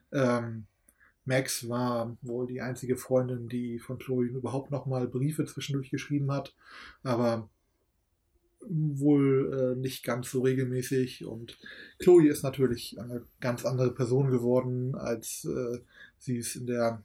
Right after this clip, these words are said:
eigentlichen Zeitlinie war. Sie hat keine blauen Haare, sie ist, ähm, selbst sehr geekig und ein Science-Fiction-Nerd. Ähm,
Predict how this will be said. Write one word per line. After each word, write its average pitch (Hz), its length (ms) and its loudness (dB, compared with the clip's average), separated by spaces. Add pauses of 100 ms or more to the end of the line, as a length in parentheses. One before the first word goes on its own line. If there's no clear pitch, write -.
eigentlichen 127 520 0
Zeitlinie 110 520 -6
war. 135 280 -6 (440)
Sie - 280 -12 (460)
hat - 200 -10
keine 117 200 -6
blauen 113 340 -2
Haare, 123 520 2
sie 117 400 -6 (720)
ist, - 520 -8
ähm, 123 460 -4 (600)
selbst 151 460 4
sehr 131 340 4
geekig 135 540 -2
und 120 400 -6
ein 120 480 -6
Science-Fiction-Nerd. 123 1120 -4 (520)
Ähm, 139 480 4